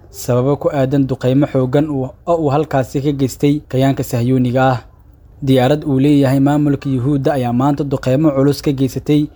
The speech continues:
mandiqad ay degnaayeen dad shacab ah oo barakacyaal u badan. Duqeymahan ayaa waxaa ka dhashay waxyeelo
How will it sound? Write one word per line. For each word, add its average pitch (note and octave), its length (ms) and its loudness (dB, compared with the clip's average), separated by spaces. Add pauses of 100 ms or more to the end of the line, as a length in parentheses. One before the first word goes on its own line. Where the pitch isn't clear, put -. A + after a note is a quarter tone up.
mandiqad C3 460 2
ay C3+ 100 4
degnaayeen C3 640 2
dad C#3+ 140 -2
shacab C3+ 360 -4
ah D3 120 2
oo C#3 100 -2
barakacyaal B2+ 640 0
u D3+ 60 -4
badan. C#3+ 380 0 (280)
Duqeymahan C3+ 640 2
ayaa A#2+ 160 -2
waxaa C3+ 320 -2
ka E3 120 -6
dhashay C#3+ 280 -2
waxyeelo C3+ 480 0